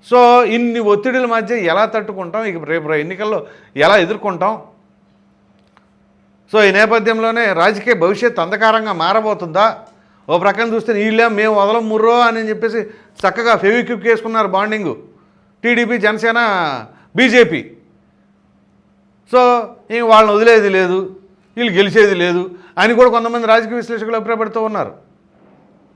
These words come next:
So, మొత్తం మీద ఈ కాంక్లేవ్లు తెచ్చిన తిప్పలు ఏంటి అంటే, "మేము కలిసే ఉంటున్నాం" అని, అని చెప్పేసి చాలా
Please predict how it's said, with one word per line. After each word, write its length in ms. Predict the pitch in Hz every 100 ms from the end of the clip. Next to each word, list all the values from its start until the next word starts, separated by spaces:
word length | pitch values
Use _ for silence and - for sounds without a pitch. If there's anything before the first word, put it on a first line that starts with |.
| _ _ _ _ _ _ _ -
So, 120 | 226
మొత్తం 360 | 185 196 254
మీద 520 | 247 247 247 240 220 214 - _ -
ఈ 80 | 165
కాంక్లేవ్లు 760 | 160 196 247 226 262 262 240
తెచ్చిన 200 | 240 247
తిప్పలు 320 | 220 220 247 233
ఏంటి 260 | 214 220
అంటే, 580 | 208 208 254 220 180 - _ _
"మేము 200 | 185 226
కలిసే 320 | 196 202 202 240
ఉంటున్నాం" 640 | 220 208 214 208 220 135 - _ _ _ -
అని, 160 | 196
అని 140 | 226 208
చెప్పేసి 480 | 202 220 240 226 196
చాలా 440 | 185 156 117 98